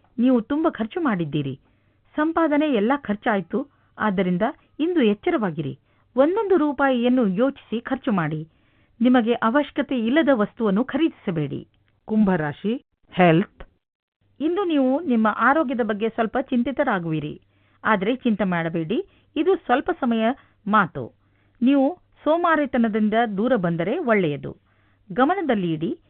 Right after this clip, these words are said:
Speaker 1: ಇಂದು ನೀವು ತಿರುಗಾಡಲು ಖಂಡಿತವಾಗಿ ಹೋಗಿ. ಇದರಿಂದ ನಿಮ್ಮ ಆರೋಗ್ಯದಲ್ಲಿ ಸುಧಾರಣೆ ಖಂಡಿತ ಆಗುತ್ತದೆ. ನೀವೇನಾದರೂ ಇದನ್ನು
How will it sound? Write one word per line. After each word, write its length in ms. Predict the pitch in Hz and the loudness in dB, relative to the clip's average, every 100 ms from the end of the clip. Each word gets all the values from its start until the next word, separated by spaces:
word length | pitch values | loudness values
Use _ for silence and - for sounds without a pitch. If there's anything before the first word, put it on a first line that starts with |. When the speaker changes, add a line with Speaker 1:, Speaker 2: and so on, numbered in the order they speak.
| _ _ | _ _
Speaker 1:
ಇಂದು 220 | 311 359 381 | -6 -2 0
ನೀವು 360 | 294 277 294 | 0 0 -2
ತಿರುಗಾಡಲು 640 | - 254 233 240 214 208 247 | -2 -4 0 0 0 -4 -6
ಖಂಡಿತವಾಗಿ 640 | - 196 247 262 196 208 | -6 -4 -4 -4 -4 -6
ಹೋಗಿ. 440 | 285 220 151 147 - _ _ _ - | -6 -6 -6 -12 -16 _ _ _ -6
ಇದರಿಂದ 400 | 269 349 311 240 254 | 0 0 2 0 2
ನಿಮ್ಮ 260 | 240 220 185 | 2 2 2
ಆರೋಗ್ಯದಲ್ಲಿ 760 | - 247 277 220 220 208 208 | 0 0 0 0 -2 -2 -4
ಸುಧಾರಣೆ 540 | 226 196 185 180 175 233 | -6 -4 -2 -2 -2 -4
ಖಂಡಿತ 420 | - 185 240 302 | -6 -6 -4 -2
ಆಗುತ್ತದೆ. 680 | 226 175 165 151 139 156 _ _ _ _ | -2 -4 -8 -10 -10 -14 _ _ _ _
ನೀವೇನಾದರೂ 600 | 226 311 359 330 277 254 285 | 0 0 0 2 2 2 -2
ಇದನ್ನು 440 | 240 214 208 226 | -2 0 0 -2